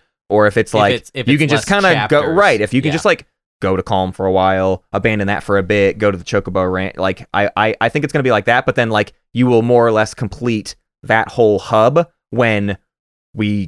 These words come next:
Speaker 1: get on the boat, we go to the next area, we unlock the next island. That's our new hub that we're now gonna spend quite a lot of time in, and we don't even necessarily go back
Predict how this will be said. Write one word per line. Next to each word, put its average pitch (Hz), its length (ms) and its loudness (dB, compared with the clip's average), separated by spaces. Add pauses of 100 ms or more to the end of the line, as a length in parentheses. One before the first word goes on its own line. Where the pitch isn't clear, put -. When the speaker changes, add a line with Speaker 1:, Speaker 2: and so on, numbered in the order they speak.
(100)
Speaker 1:
get 113 180 4
on 110 120 0
the 104 60 -2
boat, 110 340 0
we 98 80 -4
go 110 200 2
to 107 60 -4
the 98 80 -2
next 98 440 -4
area, 107 260 2
we 95 140 -2
unlock 107 300 -2
the 110 60 -8
next 101 160 -6
island. 98 300 -2
That's 104 200 -2
our 98 120 0
new 95 260 -2
hub 92 260 -2
that 92 120 -2
we're 85 120 -6
now 95 180 -2
gonna 90 140 -8
spend 87 260 -8
quite 110 220 -2
a 101 40 0
lot 92 160 0
of - 60 -6
time 98 260 -6
in, 104 80 -4
and 101 60 -6
we 95 80 -4
don't 98 140 -2
even 92 140 -6
necessarily 90 480 -8
go 90 120 -4
back 85 440 -6